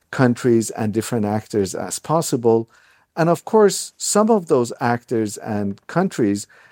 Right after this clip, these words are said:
Qatar was more friendly with. It houses the largest U S base outside of the United States, a few kilometers from Doha.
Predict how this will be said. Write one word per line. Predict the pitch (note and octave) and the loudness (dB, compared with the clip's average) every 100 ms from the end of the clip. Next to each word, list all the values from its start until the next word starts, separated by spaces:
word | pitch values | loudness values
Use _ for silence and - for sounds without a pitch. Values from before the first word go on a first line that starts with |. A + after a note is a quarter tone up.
| - | -2
Qatar | B2 - C3+ B2+ | 0 0 0 0
was | A2 G2+ | 0 -2
more | A2+ A2+ A2+ | 0 2 2
friendly | - F3+ E3 G#2 | 0 -2 0 0
with. | F2 D#2 - - | -2 -8 -12 -4
It | A2 G#2 | -2 -2
houses | - A#2+ A#2+ A2+ A2+ G#2+ G#2 - - | -4 0 2 2 0 0 -2 -8 -16
the | G#2+ G2+ G2+ G2+ G2+ - - - | -10 -2 0 0 -4 -8 -20 -10
largest | A2+ A#2+ C#3+ C3+ C3+ A#2+ - | 0 4 4 4 0 0 -6
U | A2+ A2 B2 | -8 0 2
S | A2+ - | 2 0
base | - G#2 G2+ - - | 0 0 0 -4 -6
outside | G#2 G2+ - C#3+ C#3+ | -4 -4 -2 0 2
of | B2 | 0
the | A2 | 0
United | G2+ G2 F#2 - E2+ | -2 -4 -6 -8 -10
States, | - - E2 E2+ - - | -8 -4 -4 -4 -6 -8
a | - | -8
few | - B2+ | -2 -2
kilometers | - A2 G2 G2+ G2 - F#2 | 0 0 2 0 -4 -6 -8
from | - G2 F#2 | -8 -8 -2
Doha. | A#2 C#3+ A#2+ D2+ | 4 4 4 -4